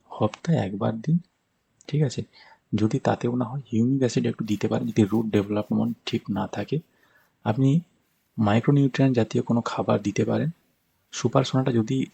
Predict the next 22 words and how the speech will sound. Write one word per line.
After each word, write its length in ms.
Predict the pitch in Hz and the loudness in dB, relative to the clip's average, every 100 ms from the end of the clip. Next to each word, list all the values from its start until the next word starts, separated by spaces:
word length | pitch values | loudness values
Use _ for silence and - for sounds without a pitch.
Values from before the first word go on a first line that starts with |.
| _ _ - | _ _ -2
মার্কেটে 440 | 107 104 - 120 | -2 0 -2 0
আপনি 200 | 107 110 | 0 0
পেয়ে 220 | - 107 | 2 2
থাকেন, 280 | 110 - 151 | 0 -2 -4
তো 120 | 147 | -2
একবার 220 | 87 104 - | -2 -2 -2
দিতে 180 | 95 | 0
পারেন, 160 | 98 95 | 0 0
নাহলে 300 | 104 117 123 | 0 0 0
মাইক্রোনিউট্রিয়েন্ট 760 | 110 101 - 117 110 - 117 113 | -2 -2 0 2 2 0 -2 -2
জাতীয় 180 | - 110 | -4 -4
খাবার 300 | - 101 - - _ _ - _ _ | -4 -2 -4 -6 _ _ -20 _ _
পনেরো 320 | - 113 127 139 | 4 4 4 2
দিন 160 | 139 | 0
থেকে 200 | 131 - | -4 -6
বিশ 300 | 117 113 - - | -6 -8 -10 -12
দিনের 260 | 131 113 - _ _ | -12 -14 -18 _ _
মাথায় 460 | 110 98 104 - 120 | -4 -4 -4 -4 -4
একবার 240 | 107 117 | -2 -2
করে 180 | - 143 | -2 -4
দিতে 240 | 107 104 | -2 -2
পারেন। 260 | 110 113 156 | -2 -2 -4